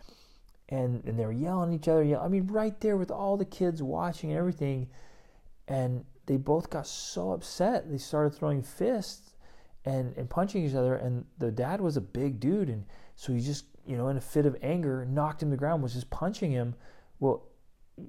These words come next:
when he went down, he hit his head, and he was punching him, his face, and was punching him right into the concrete, and he killed him.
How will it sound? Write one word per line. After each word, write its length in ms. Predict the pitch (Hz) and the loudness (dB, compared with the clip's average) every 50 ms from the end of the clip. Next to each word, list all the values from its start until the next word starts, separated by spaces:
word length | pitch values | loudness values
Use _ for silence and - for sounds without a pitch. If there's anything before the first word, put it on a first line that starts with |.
| - | -10
when 160 | - 131 127 123 | -6 -4 -2 -2
he 80 | 117 | -2
went 240 | 120 127 120 101 104 | -2 -2 -2 -4 -4
down, 260 | 127 147 180 185 160 | -4 -2 -2 -2 -2
he 80 | 131 110 | -2 -4
hit 220 | 98 - 151 143 | -4 0 0 2
his 140 | 143 123 - | 2 2 0
head, 200 | - 170 180 170 | 0 0 2 2
and 80 | 143 120 | 2 0
he 60 | 110 | -2
was 120 | 101 - - - | -4 -6 -8 -8
punching 500 | - - - 185 190 208 196 - 151 135 | -8 -6 -2 0 0 0 0 0 0 2
him, 260 | 127 123 120 117 117 - - - - - - - | 2 2 2 0 -2 -4 -8 -12 -18 -20 -18 -8
his 220 | - 120 113 - | -4 -4 -4 -4
face, 500 | - - - 185 202 175 143 120 - - - - - | -2 0 2 4 4 4 4 2 -2 -6 -10 -8 -6
and 180 | 117 113 113 - | -6 -6 -6 -6
was 200 | 131 123 113 - | -6 -6 -6 -6
punching 420 | - - - 143 139 - - 131 | -6 -4 -4 -2 -2 -2 -2 -2
him 160 | 123 117 113 110 | -2 -2 -2 -2
right 300 | 117 117 123 120 - - - | 0 0 0 -2 -4 -6 -4
into 520 | 120 123 123 123 117 - - - 110 110 | -2 -2 -2 -2 -2 -4 -2 -2 0 0
the 120 | 101 98 92 | 0 -2 -4
concrete, 640 | - - 135 156 175 - - 110 101 98 95 95 - - - - - - - - - | -4 -2 -2 -2 -2 -2 -4 -2 -2 -2 -4 -6 -8 -16 -20 -20 -20 -20 -20 -14 -6
and 100 | - 123 | -2 -2
he 60 | 151 | -2
killed 380 | 151 - - - 170 240 277 214 | -2 -2 -4 -2 -2 0 0 0
him. 180 | 110 87 80 | -2 -2 -4